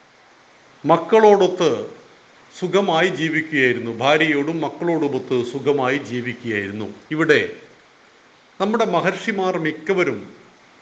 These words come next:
കുടുംബാശ്രമം, ഗൃഹസ്ഥാശ്രമികളായിരുന്നു എന്ന് മനസ്സിലാക്കുക.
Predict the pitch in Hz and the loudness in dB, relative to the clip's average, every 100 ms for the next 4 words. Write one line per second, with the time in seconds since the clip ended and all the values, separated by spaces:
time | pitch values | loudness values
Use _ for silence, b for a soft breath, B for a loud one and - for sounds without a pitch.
0 | - - - - 170 190 214 208 202 190 | -20 -20 -14 -4 2 2 4 4 4 2
1 | - 180 170 120 101 - - - 151 185 | 0 0 0 0 -8 -14 -16 -6 0 2
2 | 214 - 180 175 170 175 170 151 143 135 | 2 0 0 0 0 -2 0 0 2 2
3 | 139 139 135 131 143 135 127 110 - 117 | 2 0 -4 -4 -4 -4 -4 -6 -6 -6
4 | 110 127 123 101 | -4 -2 0 -2